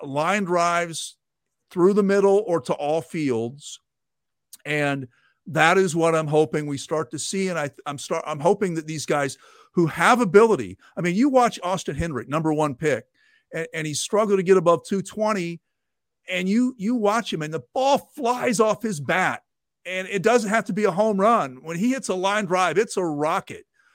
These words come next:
But the problem is too many swings and misses. And so can they, can they do what you just suggested? And one or two of those guys really takes a big step forward this year. Look for it, hopefully. I hope, I hope it happens,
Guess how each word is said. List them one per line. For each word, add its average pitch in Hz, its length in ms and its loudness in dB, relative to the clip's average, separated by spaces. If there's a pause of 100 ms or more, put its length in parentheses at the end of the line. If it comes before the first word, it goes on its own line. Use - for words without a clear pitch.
(120)
But 196 120 -6
the - 80 -4
problem 196 340 0
is 220 200 -4
too 240 220 -2
many 233 200 0
swings 190 500 -8
and 170 100 -4
misses. 113 560 -10 (440)
And 156 340 -4
so 165 460 6 (160)
can 226 300 -4
they, 226 300 -2 (260)
can 196 240 -4
they 196 120 0
do 180 260 0
what 240 220 4
you 214 140 -2
just 208 300 -4
suggested? 151 840 -6 (600)
And 160 200 -4
one 170 380 0
or 285 80 -2
two 254 260 0
of 226 60 2
those 208 260 4
guys 147 760 0 (260)
really 196 320 6
takes - 360 -4
a 147 60 -2
big 160 320 -2
step - 420 -6
forward 117 440 -2
this 98 240 -14
year. 82 320 -16 (360)
Look 214 240 6
for 156 300 0
it, 123 40 -10
hopefully. 143 500 -2
I 170 140 2
hope, 190 240 -2
I 180 100 -2
hope 196 220 2
it 165 80 -2
happens, 151 420 -6